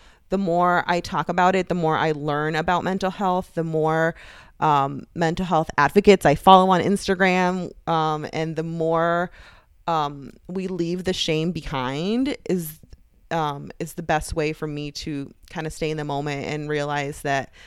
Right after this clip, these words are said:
this is something that I'm going to live with, but it's not something that controls me or that it's who I am. It's just something that is part of me, right?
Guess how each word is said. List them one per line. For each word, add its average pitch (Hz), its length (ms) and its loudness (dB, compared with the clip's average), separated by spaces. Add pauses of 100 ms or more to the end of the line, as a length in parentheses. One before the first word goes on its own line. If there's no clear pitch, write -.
(200)
this 190 180 -6
is 185 80 -6
something 160 540 -6
that 135 360 -2
I'm 151 340 -6
going 151 300 -8
to 160 300 -8
live 156 300 -2
with, 294 380 -4
but 180 140 -4
it's - 220 -8
not 185 260 -4
something 170 460 -6
that 151 140 -4
controls 156 420 -2
me 156 160 -4
or 147 100 -2
that 147 160 0
it's - 300 -8 (340)
who 202 160 -4
I 151 120 -2
am. 80 440 -8
It's - 160 -12
just - 180 -10
something 175 420 -10
that 156 120 -6
is 151 220 -8
part 392 260 -4
of 156 100 -4
me, 117 200 -6
right? 165 360 0